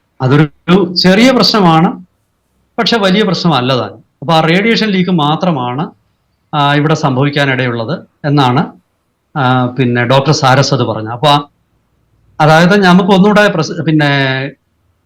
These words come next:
ഗൗതമിന്റെ ചോദ്യത്തിന് ഞാൻ ഒന്നുകൂടെ വളരെ കൃത്യമായ മറുപടി നൽകാം. അതായത് ഇന്ത്യക്ക് നേരെ വരുന്ന അണ്വായുധങ്ങൾ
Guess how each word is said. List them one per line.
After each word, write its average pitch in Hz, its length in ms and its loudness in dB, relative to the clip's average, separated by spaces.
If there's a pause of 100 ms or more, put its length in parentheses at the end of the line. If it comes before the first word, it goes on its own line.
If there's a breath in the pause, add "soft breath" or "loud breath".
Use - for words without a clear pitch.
(160)
ഗൗതമിന്റെ 180 440 4
ചോദ്യത്തിന് 180 520 0
ഞാൻ 175 180 2
ഒന്നുകൂടെ 175 280 -2
വളരെ 165 520 -4
കൃത്യമായ 165 480 -4
മറുപടി 151 460 -4
നൽകാം. 117 320 -8 (840)
അതായത് 135 600 0 (720)
ഇന്ത്യക്ക് 175 460 2
നേരെ 170 200 2
വരുന്ന 160 280 -4
അണ്വായുധങ്ങൾ 139 640 -2